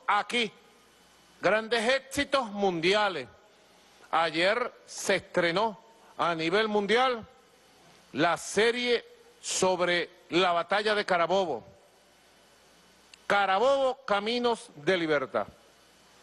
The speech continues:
Sí leyó, vimos el primer capítulo, lo grabamos porque queremos dejarlo grabado.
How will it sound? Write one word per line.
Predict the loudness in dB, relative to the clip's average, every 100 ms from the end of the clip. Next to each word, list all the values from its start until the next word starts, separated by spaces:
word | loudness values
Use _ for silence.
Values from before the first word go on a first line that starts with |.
| -20 -20 -20 -20 -20 -20 -20
Sí | -12 -2 0
leyó, | 2 0 2 2
vimos | 2 0 0
el | -2
primer | -2 -4 -2 -2
capítulo, | -2 -2 -4 0 0
lo | 2 2
grabamos | 0 2 0 -2 -4
porque | -4 -2
queremos | -4 0 2
dejarlo | 2 2 0
grabado. | 0 2 2 -2